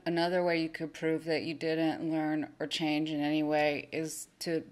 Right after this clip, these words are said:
be like these people who are proving on the subway that they're jerks. Apparently, at no point have they learned in the last two years that kindness and caring for other human beings will actually save all of us.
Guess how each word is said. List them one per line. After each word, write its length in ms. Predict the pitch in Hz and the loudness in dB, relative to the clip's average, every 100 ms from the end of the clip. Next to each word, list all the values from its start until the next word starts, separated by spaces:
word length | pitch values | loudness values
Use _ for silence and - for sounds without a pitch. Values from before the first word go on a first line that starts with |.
| - | -6
be 160 | 165 165 | 0 2
like 240 | 156 160 | 2 2
these 260 | 190 208 196 | 0 -2 -2
people 600 | - 143 - 131 123 - - _ _ _ _ | -4 -4 -2 -4 -6 -12 -20 _ _ _ _
who 180 | 156 160 | 0 2
are 220 | 151 151 - - | 2 -2 -18 -8
proving 500 | - 180 170 170 160 | -2 0 2 2 4
on 180 | 151 151 | 4 2
the 80 | |
subway 720 | 151 - 160 151 151 143 135 - | 0 4 4 4 4 4 0 -2
that 320 | 143 147 - | -2 -2 -4
they're 280 | 139 139 147 | -4 -2 -2
jerks. 580 | 139 180 170 - - - _ _ _ _ - | -2 0 -2 -4 -14 -14 _ _ _ _ -8
Apparently, 600 | 147 170 180 165 175 165 | 0 4 6 4 2 2
at 80 | 143 | 4
no 160 | 160 | 4
point 320 | 160 175 165 | 2 2 4
have 140 | 160 156 | 4 2
they 140 | 147 | 2
learned 340 | 147 156 160 160 | 2 2 4 2
in 120 | 151 | 2
the 80 | 147 | 2
last 420 | 151 143 147 - | 2 0 -4 -6
two 180 | - 151 | -2 0
years 580 | 147 156 147 139 - - | 2 2 2 0 -4 -2
that 480 | 147 147 - - - | 2 2 2 -6 -6
kindness 640 | 175 165 170 160 156 - | 0 2 4 2 0 0
and 200 | 147 151 | 0 -2
caring 480 | - 151 156 147 143 | 0 2 2 2 0
for 160 | 143 | 0
other 260 | 143 143 147 | 2 2 -2
human 460 | 139 151 147 143 135 | -2 0 0 2 0
beings 400 | 143 151 147 143 | 0 2 0 0
will 160 | 139 | 0
actually 440 | 135 131 - 139 135 | 2 0 -2 -4 -2
save 320 | 156 180 147 | 0 2 0
all 180 | 120 127 | -2 -4
of 120 | 98 | -4
us. 300 | 90 - | -6 -8